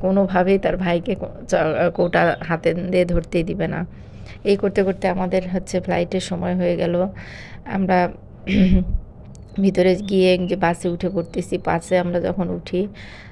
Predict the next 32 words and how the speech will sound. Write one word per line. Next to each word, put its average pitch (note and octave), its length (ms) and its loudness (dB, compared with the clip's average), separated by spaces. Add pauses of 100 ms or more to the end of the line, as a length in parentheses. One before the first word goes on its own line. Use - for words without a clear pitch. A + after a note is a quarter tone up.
(140)
তখন F#3 300 0
আমরাই F#3 380 0
প্রায় F3+ 360 0
প্রথম, F3 420 -2
উম, F3 920 -2
যখন F3+ 320 -2
উঠতেছি F3 680 -4
যে F3 260 0
বাসটা F3 440 -4
প্রায় F3+ 320 -2
ফাঁকাই, E3 520 -4 (440)
ড্রাইভার F3 360 0
পর্যন্ত F3 380 -4
বসেনি। E3+ 380 -2
আমার E3+ 160 -2
ছেলে F3 280 -2
তো F3 100 -2
প্রথমে F3 380 -2
গিয়ে E3+ 160 0
বলছে, E3+ 280 -4
"মা, F3 180 -2
আমি F3+ 120 -2
কি E3 140 -6
ড্রাইভারের F3+ 460 -2
সিটে - 220 -2
বসে E3+ 280 -2
যাব E3 220 -2
নাকি?" E3 380 -4 (720)
আমি F#3 140 -2
বলছি, G3 180 0
"না, F#3 380 6
না, E3+ 240 -2